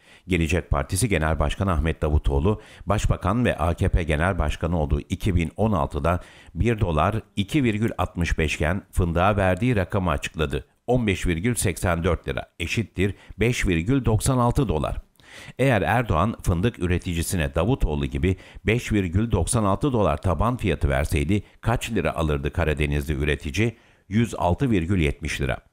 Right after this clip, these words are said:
Erdoğan A K P'ye genel başkan, Türkiye'ye başbakan yaptığı Profesör Doktor Ahmet Davutoğlu için günler önce ne dedi? "O makama layık olduğu için gelmedim." Şimdi Erdoğan'a soruyorum,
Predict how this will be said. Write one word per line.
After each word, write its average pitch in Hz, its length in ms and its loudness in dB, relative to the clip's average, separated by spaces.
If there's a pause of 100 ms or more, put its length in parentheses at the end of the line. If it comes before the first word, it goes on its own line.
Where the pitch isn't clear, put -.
(440)
Erdoğan 123 400 2
A 90 120 2
K 95 160 0
P'ye 90 240 2
genel 76 360 0
başkan, 101 460 0 (100)
Türkiye'ye 73 500 2
başbakan 95 580 0
yaptığı 82 440 2
Profesör 101 560 0
Doktor 90 380 0
Ahmet 90 400 0
Davutoğlu 82 460 2
için 110 340 0 (320)
günler 120 400 2
önce 123 360 2
ne 120 160 2
dedi? 104 340 0 (300)
"O 117 100 2
makama 73 640 0
layık 82 380 2
olduğu 90 220 2
için 78 240 0
gelmedim." 73 540 0 (380)
Şimdi 113 380 -2
Erdoğan'a 98 500 2
soruyorum, 80 460 2